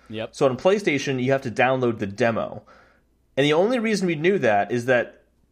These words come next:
Speaker 2: to me, I noticed the demo was the same size as the game on the PlayStation Store.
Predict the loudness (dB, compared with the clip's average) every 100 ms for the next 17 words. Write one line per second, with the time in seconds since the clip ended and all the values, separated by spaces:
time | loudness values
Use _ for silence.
0 | -10 -2 0 2 2 -2 -4 0 0 2
1 | 2 0 -4 -2 -2 0 0 0 -4 -10
2 | -6 -6 -8 -16 -20 _ _ _ _ _
3 | _ -4 -2 0 0 0 -6 -8 -10 -10
4 | -10